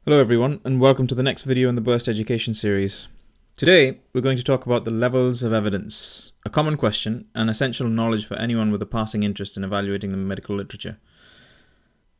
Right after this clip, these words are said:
Now, a lot of you may already be quite familiar with the levels or the hierarchy of evidence, but bear with me because we're going to discuss some recent changes that most people are not aware of.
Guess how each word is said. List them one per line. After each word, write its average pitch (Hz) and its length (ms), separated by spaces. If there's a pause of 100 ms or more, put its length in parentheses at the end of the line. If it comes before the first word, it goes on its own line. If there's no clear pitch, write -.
(240)
Now, 120 180
a 123 40
lot 165 140
of 165 80
you 156 80
may 147 140
already 139 300
be 127 140
quite 113 240
familiar 123 400
with 107 120
the 113 60
levels 110 720
or 101 120
the 98 100
hierarchy 117 600
of 104 100
evidence, 104 680 (160)
but - 140
bear 139 180
with 127 200
me 101 140
because 101 600
we're 104 140
going 120 180
to 117 80
discuss 107 320
some 107 100
recent 107 300
changes 104 360
that 101 120
most 113 200
people 98 280
are 98 40
not 104 180
aware 87 260
of. 82 240